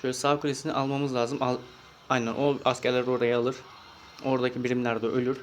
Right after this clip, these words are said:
İnşallah, inşallah. Hadi, hadi, hadi, hadi. Aynen oraya çok iksir harcadı. Çok iksir harcadı.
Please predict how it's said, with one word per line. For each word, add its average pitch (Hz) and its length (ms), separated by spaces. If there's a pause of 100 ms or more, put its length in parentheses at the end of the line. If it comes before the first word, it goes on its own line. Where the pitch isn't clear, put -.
(100)
İnşallah, 120 420
inşallah. 120 280
Hadi, 123 160
hadi, 127 200
hadi, 131 220
hadi. 131 200 (880)
Aynen 120 260
oraya 131 260
çok 139 180
iksir 127 240
harcadı. 117 300
Çok 147 220
iksir 123 220
harcadı. 120 400